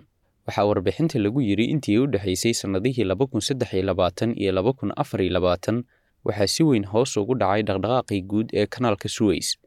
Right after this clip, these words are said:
Tirada maraakiibta konteenarada xambaarta ayaana hoos u dhacday ku dhowaad boqolkiiba sagaashan, halka guud ahaan maraakiibtii kale ee kanaalkan mari jirtayna ay kala bar iska daayeen isticmaalkiisa.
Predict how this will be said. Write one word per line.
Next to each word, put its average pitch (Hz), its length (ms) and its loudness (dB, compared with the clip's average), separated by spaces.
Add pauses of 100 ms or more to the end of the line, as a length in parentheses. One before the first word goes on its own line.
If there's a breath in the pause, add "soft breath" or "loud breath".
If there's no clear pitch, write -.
(340)
Tirada 117 320 0
maraakiibta 110 540 0
konteenarada 107 680 0
xambaarta 95 640 -2
ayaana 101 340 2
hoos 110 300 -2
u 127 40 -12
dhacday 101 440 0 (460)
ku - 120 -2
dhowaad 113 280 4
boqolkiiba 101 540 0
sagaashan, 98 600 0 (380)
halka 110 300 0
guud 101 280 0
ahaan 110 220 0
maraakiibtii 123 640 0
kale 107 340 2
ee 98 140 0
kanaalkan 123 520 0
mari 120 200 2
jirtayna 107 580 0 (500)
ay 104 100 4
kala 104 220 0
bar 120 160 0
iska - 260 -2
daayeen 101 400 2
isticmaalkiisa. 98 800 0